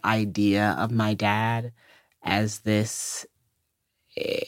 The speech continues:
savior type figure who was eventually gonna come rescue me from all this, which is what I thought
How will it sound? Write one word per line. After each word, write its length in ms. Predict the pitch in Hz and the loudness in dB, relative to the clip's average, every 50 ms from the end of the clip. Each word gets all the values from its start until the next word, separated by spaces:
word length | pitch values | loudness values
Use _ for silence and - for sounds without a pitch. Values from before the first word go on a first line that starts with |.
| - - | -4 -2
savior 600 | - - - - 123 120 120 110 123 123 120 117 | -2 0 4 4 6 6 6 4 4 4 4 4
type 280 | - - 127 120 - | 4 2 2 2 2
figure 400 | - - 135 127 123 131 123 123 | 2 2 2 2 4 4 2 4
who 140 | 123 123 113 | 4 4 4
was 200 | 113 117 110 113 | 4 4 2 2
eventually 600 | 110 101 107 104 104 101 - - 123 113 110 110 107 | 0 0 2 2 2 2 0 0 0 2 2 2 2
gonna 220 | 107 104 101 101 | 2 2 2 2
come 260 | - - 113 101 104 101 | 2 2 0 2 2 4
rescue 420 | 95 95 120 - - - 147 151 | 2 2 2 0 0 2 4 4
me 140 | 156 160 165 | 4 4 2
from 240 | 156 - 175 180 175 | 0 0 0 2 2
all 160 | 175 175 175 | 2 2 2
this, 280 | 180 185 190 185 - - | 2 2 2 2 2 -2
which 160 | - - - | -2 0 -2
is 120 | 101 - | -2 -2
what 140 | - 101 98 | -2 0 0
I 120 | 95 90 | 0 -2
thought 400 | - _ - 78 87 101 143 156 | -2 _ -4 -2 0 0 0 -2